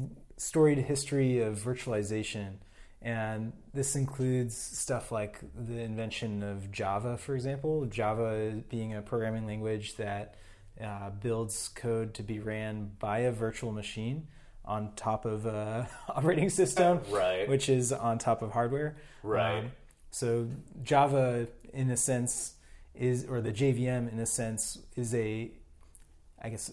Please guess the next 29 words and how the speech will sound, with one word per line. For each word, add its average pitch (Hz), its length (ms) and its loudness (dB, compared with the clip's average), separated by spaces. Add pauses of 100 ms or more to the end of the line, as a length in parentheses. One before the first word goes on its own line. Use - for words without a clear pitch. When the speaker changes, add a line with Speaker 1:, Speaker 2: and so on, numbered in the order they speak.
Speaker 1:
it 151 120 2
is 151 200 6
a 131 40 6
virtual 120 360 -2
machine, 120 340 -2
Java 107 240 -2
virtual 110 320 -2
Speaker 2:
Right, - 100 2
Speaker 1:
machine. 143 240 2
Speaker 2:
right. 85 240 -2 (320)
Speaker 1:
But 127 160 4
it's, - 440 -2
it's 123 200 0
not 147 240 0
quite 143 220 4
the 117 80 -2
same 120 380 0
as 107 180 -4
Docker 113 480 -2
in 107 160 -2
that, 104 360 -6 (500)
um, 104 420 -6 (140)
<laughs> - 160 -4
it, 202 260 10
it 151 100 0
doesn't 160 360 8
virtualize 123 800 2
as 110 140 -4
completely 113 1000 -4